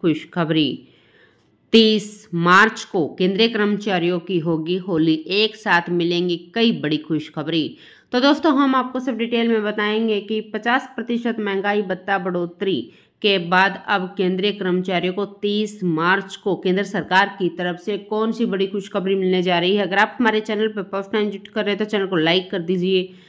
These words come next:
सब्सक्राइब कर दीजिए, साथ ही साथ बेल आइकन को भी बजा दीजिए ताकि गवर्नमेंट या पेंशन से संबंधित जितने भी न्यूज़ आती हैं उनकी नोटिफिकेशन आप लोगों के पास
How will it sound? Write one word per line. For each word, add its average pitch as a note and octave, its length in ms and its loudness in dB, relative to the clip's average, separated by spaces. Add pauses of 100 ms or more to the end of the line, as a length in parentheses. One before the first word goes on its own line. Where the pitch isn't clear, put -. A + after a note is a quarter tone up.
(220)
सब्सक्राइब A#3 540 2
कर G3+ 140 4
दीजिए, F#3+ 340 0
साथ G#3 300 2
ही F3 100 0
साथ E3 180 -4
बेल D3 220 -2
आइकन C#3+ 300 -4
को D3+ 160 -6
भी A3+ 240 -4 (340)
बजा A#3 240 4
दीजिए F#3+ 380 2
ताकि G#3+ 340 4
गवर्नमेंट G3+ 440 6
या B3+ 120 2
पेंशन A3 380 0
से A#3 140 -2
संबंधित G3+ 440 0
जितने G3+ 280 0
भी G3 100 0
न्यूज़ F#3 280 0
आती F3+ 220 -2
हैं A3+ 80 2
उनकी A3+ 220 0
नोटिफिकेशन C4 500 0
आप A#3+ 180 2
लोगों F3 220 0
के E3+ 160 -4
पास G3+ 400 -2